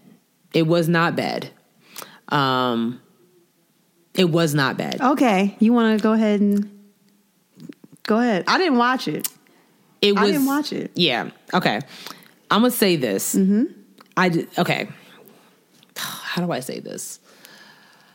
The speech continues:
Speaker 1: Was it his best movie? Absolutely not.
Speaker 2: Okay.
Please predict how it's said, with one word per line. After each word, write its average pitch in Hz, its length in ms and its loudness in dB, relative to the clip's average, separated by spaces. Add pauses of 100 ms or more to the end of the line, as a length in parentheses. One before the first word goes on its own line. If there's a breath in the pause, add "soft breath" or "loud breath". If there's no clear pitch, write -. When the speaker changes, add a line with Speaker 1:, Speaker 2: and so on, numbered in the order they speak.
(920 loud breath)
Speaker 1:
Was 180 300 2
it 170 160 0
his 165 240 2
best 202 360 2
movie? 214 640 2
Absolutely 151 880 0
not. 98 500 -6 (100)
Speaker 2:
Okay. 180 420 0